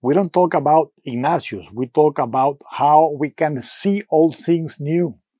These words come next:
think from the point of view of Christ.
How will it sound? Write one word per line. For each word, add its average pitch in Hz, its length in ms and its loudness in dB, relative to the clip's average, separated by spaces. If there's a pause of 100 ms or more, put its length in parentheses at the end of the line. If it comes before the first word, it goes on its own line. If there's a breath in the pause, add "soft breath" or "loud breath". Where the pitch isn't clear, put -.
(340)
think 160 540 -2 (100)
from 123 320 -4
the 117 100 -2
point 139 340 -4
of 104 140 -4
view 123 360 -8
of - 160 -14
Christ. 131 600 -6